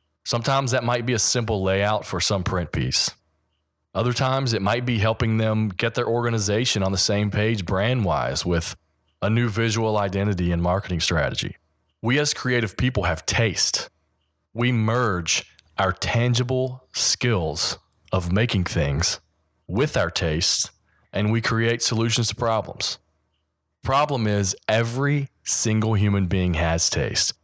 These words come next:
be it bad or good. Every human being can give a subjective opinion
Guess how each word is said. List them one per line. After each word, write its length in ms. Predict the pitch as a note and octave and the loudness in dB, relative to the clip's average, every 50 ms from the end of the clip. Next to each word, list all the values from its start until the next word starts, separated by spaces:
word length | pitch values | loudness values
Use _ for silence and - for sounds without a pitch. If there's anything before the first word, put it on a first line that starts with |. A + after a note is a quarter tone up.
| _ _ _ _ _ | _ _ _ _ _
be 180 | - F#2+ G2 G2+ | -2 0 0 0
it 220 | F#2+ F2 E2 E2 | 0 -2 -4 -4
bad 400 | E2+ F#2+ F#2 F#2 F#2+ G2 G2+ G2 - | -2 0 0 2 2 2 0 0 -2
or 220 | - F2 F2+ F2 D#2 | -2 -2 -2 -2 -2
good. 440 | C#2+ - E2+ E2 C#2+ - - - - _ _ _ _ _ _ _ _ _ _ _ _ _ - | 0 0 0 2 0 -2 -4 -8 -16 _ _ _ _ _ _ _ _ _ _ _ _ _ -4
Every 260 | - G#2+ A#2+ D3+ E3 | 0 0 2 2 0
human 360 | D3+ B2+ D3+ D3+ D3 C3+ A#2 G#2 | 0 2 2 2 2 0 0 0
being 320 | A2 G#2+ G#2+ G2+ F#2+ F#2 | 0 2 2 2 2 2
can 240 | - G2+ F#2+ F#2 F2+ | 2 0 0 2 2
give 240 | F2 G2 F#2+ F2 F#2 | 2 0 0 0 0
a 100 | F2+ F#2+ | 0 0
subjective 720 | - - F#2+ F2 E2 D#2+ F2+ F#2 F#2+ G2 - - A2 A#2 | 0 0 0 -2 -2 -2 0 0 0 0 0 -2 -2 -2
opinion 720 | A#2+ - - - - A2 G#2 G2+ F2+ D#2 C2+ C2 D#2 E2 | -2 -2 -2 0 0 2 2 2 2 0 0 -2 -4 -6